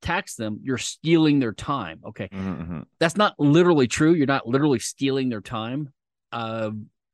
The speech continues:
Speaker 1: because that's just a metaphor, right? It's just a way to express the outrage and the consequences of aggression in certain cases.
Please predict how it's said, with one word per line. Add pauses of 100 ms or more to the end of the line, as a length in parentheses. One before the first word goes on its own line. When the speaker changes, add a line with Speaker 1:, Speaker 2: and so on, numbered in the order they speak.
(340)
Speaker 1:
because
that's
just
a
metaphor, (120)
right?
It's
just
a
way
to
express
the
outrage
and
the
consequences (360)
of
aggression (380)
in
certain
cases.